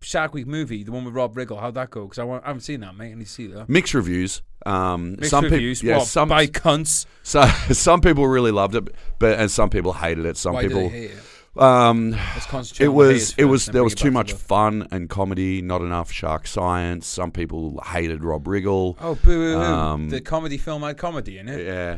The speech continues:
Speaker 2: Well, it's, you know, I, I, I don't know if we said this last time, but it's not Shark Science Week. It's not Shark Documentary Week. It's
Speaker 1: Yeah.
Speaker 2: Shark Week. You know, it's supposed to be fun. And the reason we have these celebrities on is to try and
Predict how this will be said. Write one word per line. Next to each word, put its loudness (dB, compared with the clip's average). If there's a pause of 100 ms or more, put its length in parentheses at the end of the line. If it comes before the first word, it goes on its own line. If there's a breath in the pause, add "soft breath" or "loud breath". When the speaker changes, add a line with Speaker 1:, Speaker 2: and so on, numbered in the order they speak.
Speaker 2:
Well, 0
it's, -4
you 0
know, -2
I, 0
I, -4 (120)
I -6
don't -4
know -4
if -8
we -4
said -6
this 4
last 0
time, -2
but -4
it's -8
not -8
Shark -8
Science -14
Week. -14
It's -16
not -10
Shark -10
Documentary -12
Week. -8
It's -8
Speaker 1:
Yeah. -6
Speaker 2:
Shark -2
Week. 2
You -2
know, -4
it's -6
supposed -2
to -10
be -8
fun. -2 (300 loud breath)
And 4
the 4
reason 4
we 0
have 0
these 2
celebrities -2
on 2 (600)
is 0
to -2
try 2
and 0